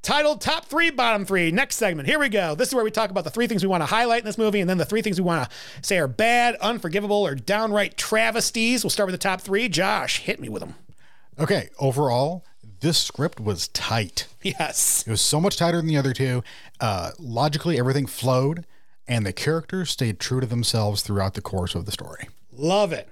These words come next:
Speaker 2: Yeah.
Speaker 1: Good one.
Speaker 2: Yep.
Speaker 1: Number two?
Speaker 2: Uh, the night shooting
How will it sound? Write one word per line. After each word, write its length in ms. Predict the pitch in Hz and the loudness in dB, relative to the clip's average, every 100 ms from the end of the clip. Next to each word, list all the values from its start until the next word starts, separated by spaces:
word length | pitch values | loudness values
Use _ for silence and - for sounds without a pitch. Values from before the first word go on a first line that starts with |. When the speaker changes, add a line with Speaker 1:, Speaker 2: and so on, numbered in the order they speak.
| - | -14
Speaker 2:
Yeah. 140 | 92 - - - | -14 -14 -20 -4
Speaker 1:
Good 220 | 175 202 | 0 2
one. 300 | 156 123 101 | 2 0 -2
Speaker 2:
Yep. 180 | 110 110 - - - | -4 -4 -8 -20 -16
Speaker 1:
Number 240 | 156 175 170 | -2 0 2
two? 300 | 233 285 349 - - - - - | 4 4 2 -6 -20 -20 -16 -4
Speaker 2:
Uh, 200 | 120 107 - - - | -2 -2 -6 -20 -14
the 180 | 127 151 | -4 -2
night 300 | 123 117 104 | 0 0 0
shooting 400 | - 95 - | 0 -2 -6